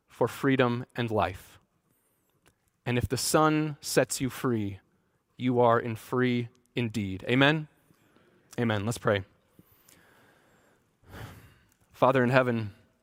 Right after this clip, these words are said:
we are grateful that you have provided a way for us to be rescued from our sin and raised to new life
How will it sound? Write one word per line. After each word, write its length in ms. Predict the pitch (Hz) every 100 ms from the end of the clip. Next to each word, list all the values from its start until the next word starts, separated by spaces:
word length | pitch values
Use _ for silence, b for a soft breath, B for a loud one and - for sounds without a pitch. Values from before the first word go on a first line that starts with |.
| _ _
we 220 | 120 131
are 140 | 135 127
grateful 680 | 117 131 143 - 147 147 139 _ b b b b b b b b b _ -
that 100 | 139
you 160 | 151
have 140 | 170 151
provided 500 | 160 131 131 147 147
a 60 |
way 460 | 135 151 139 123 127 110 B B B B _
for 180 | - 156
us 220 | 139 113
to 100 | -
be 120 | 139
rescued 560 | 123 139 156 - 170 160
from 180 | 160 147
our 120 | 139
sin 520 | - 139 113 107 107 _ _ _ _ -
and 240 | 120 123
raised 520 | 123 135 131 120 - - -
to 120 | -
new 260 | 117 127 147
life 460 | 135 113 104 -